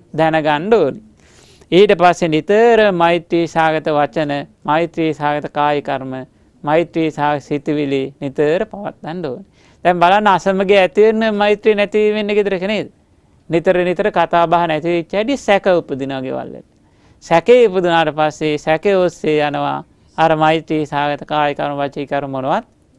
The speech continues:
නැතුව යනවා. ඊට පස්සේ දේශ සාගත වචී කර්ම, දේශ සාගත කාය කර්ම, දේශ සාගත මනෝ කර්ම ආපු හැටි ගෙදර අසමගි වෙලා පවුල බිඳලා යනවා. ඉතින් ඒ නිසා බුදුරජාණන් වහන්සේ වදාළ මේ කාර හොඳට ඒකයි අපි නුවණින් විමස විමස ගන්න ඕන.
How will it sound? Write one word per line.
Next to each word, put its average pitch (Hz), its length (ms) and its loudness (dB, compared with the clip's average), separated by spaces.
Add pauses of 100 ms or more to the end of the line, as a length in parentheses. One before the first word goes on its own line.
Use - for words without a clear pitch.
(100)
නැතුව 147 420 -6
යනවා. 160 280 -8 (400)
ඊට 180 160 0
පස්සේ 220 300 2
දේශ 214 280 4
සාගත 175 400 2
වචී 151 360 -2
කර්ම, 135 300 -10 (540)
දේශ 185 240 4
සාගත 185 380 2
කාය 170 440 2
කර්ම, 127 460 -6 (300)
දේශ 175 280 2
සාගත 156 380 -2
මනෝ 151 320 -4
කර්ම 151 260 -4
ආපු 143 260 -2
හැටි 139 260 -8 (280)
ගෙදර 147 300 -4 (760)
අසමගි 139 480 -6 (180)
වෙලා 165 300 -6 (480)
පවුල 143 280 -2
බිඳලා 135 380 -8
යනවා. - 180 -20 (600)
ඉතින් 190 220 0
ඒ 180 180 6
නිසා 196 320 4
බුදුරජාණන් 175 480 2
වහන්සේ 160 180 0
වදාළ 165 300 4
මේ 156 180 -2
කාර 170 300 2
හොඳට 202 460 2
ඒකයි 208 320 4
අපි 240 180 0
නුවණින් 202 380 0
විමස 190 240 -2
විමස 226 280 2
ගන්න 175 320 0
ඕන. 123 180 -8